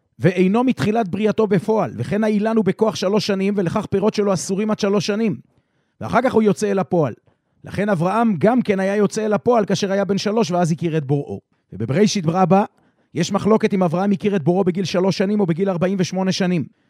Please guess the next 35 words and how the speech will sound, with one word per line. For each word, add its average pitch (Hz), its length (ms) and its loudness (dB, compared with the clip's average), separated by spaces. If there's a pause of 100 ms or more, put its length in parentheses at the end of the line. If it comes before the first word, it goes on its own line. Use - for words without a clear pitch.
(100)
ויש 170 220 -2
מדרש 190 360 0
הדורש 175 320 2
על 190 100 2
הפסוק, 202 400 0
"אנוכי 165 320 4
מגן 185 320 2
לך", 170 380 0 (500)
אנוכי 160 360 2
ראשי 202 280 0
תיבות 202 600 0 (420)
אברהם, 170 760 0 (420)
זה 180 220 0
האות 180 280 4
א' 170 200 0
של 170 220 -2
אנוכי, 175 500 0
האות 185 320 2
נ' 214 200 2
של 185 200 0
אנוכי 175 460 2
זה 139 140 -2
בן 180 180 0
חמישים 170 460 -2
שנה 175 260 -2
הכיר 170 300 -2
את 139 100 -6
בוראו, 143 380 4
נ' 165 180 2
זה 160 120 -2
חמישים, 143 540 -2 (960)
הכף 208 440 -4
של 180 220 -4
המילה 175 340 0
אנוכי 175 480 0